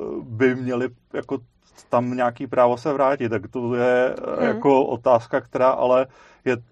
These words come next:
Speaker 1: trochu mimo to libertariánství, protože libertariánství zase pracuje jenom s těma individuálníma právama. A ty individuální práva, že jsou takový, že, eh, asi neexistuje žádná židovská rodina, která by dokázala jako prokázat, že to, že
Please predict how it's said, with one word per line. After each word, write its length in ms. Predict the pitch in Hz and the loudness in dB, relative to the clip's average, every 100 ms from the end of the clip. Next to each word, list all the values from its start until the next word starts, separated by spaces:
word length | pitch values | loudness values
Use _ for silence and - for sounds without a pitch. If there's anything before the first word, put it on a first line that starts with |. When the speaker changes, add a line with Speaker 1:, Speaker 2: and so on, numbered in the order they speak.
| _ | _
Speaker 1:
trochu 280 | - 117 147 | -12 -10 -8
mimo 440 | 135 123 127 123 117 | -6 -2 -2 -2 -2
to 160 | 131 | 0
libertariánství, 840 | 127 120 120 127 123 120 117 127 120 | 2 0 -2 -2 -2 -4 -6 -12 -8
protože 420 | 131 - 123 120 | -8 -8 -8 -6
libertariánství 800 | 120 123 120 123 123 120 117 135 | -4 -6 -6 -4 -4 -4 -10 -10
zase 340 | 123 120 139 - _ _ _ | -10 -8 -10 -10 _ _ _
pracuje 440 | - 117 - 127 123 | -4 -4 -2 -2 0
jenom 340 | 123 127 123 | -2 -4 -8
s 100 | 120 | -10
těma 220 | - 131 | -8 -6
individuálníma 840 | - 107 113 113 117 113 113 110 113 | -4 0 0 0 2 2 0 -6 -4
právama. 600 | 120 107 104 104 104 139 _ _ _ _ _ _ _ _ - | 0 0 0 -2 -6 -8 _ _ _ _ _ _ _ _ -6
A 200 | 113 107 | 0 2
ty 120 | - | 0
individuální 680 | 131 120 123 123 123 123 127 | -2 -2 -2 0 2 0 -4
práva, 360 | 127 127 123 | -2 0 2
že 160 | 117 131 | 0 -4
jsou 180 | 117 139 | -6 -8
takový, 460 | 123 127 123 123 | -8 -10 -10 -8
že, 200 | 120 123 120 - _ _ _ - | -4 -4 -4 -14 _ _ _ -8
eh, 140 | 135 - | -6 -4
asi 280 | 113 - | -6 -6
neexistuje 720 | 139 135 117 127 120 - 147 139 | -4 -6 -6 -8 -10 -4 0 0
žádná 380 | 131 127 131 | 0 -2 -2
židovská 520 | 123 120 120 - 143 131 | -4 -6 -6 -2 0 0
rodina, 340 | 123 127 127 | 0 -4 -6
která 280 | 123 131 131 | -6 -2 -2
by 120 | 120 | -2
dokázala 680 | 110 113 123 120 120 123 123 | -6 0 0 0 -2 0 -2
jako 180 | 120 131 | -4 -8
prokázat, 680 | 123 117 135 120 117 123 | -8 -4 0 0 0 -4
že 200 | 113 123 | -4 -6
to, 220 | 120 123 127 | -4 -6 -4
že 240 | 127 123 | -4 -6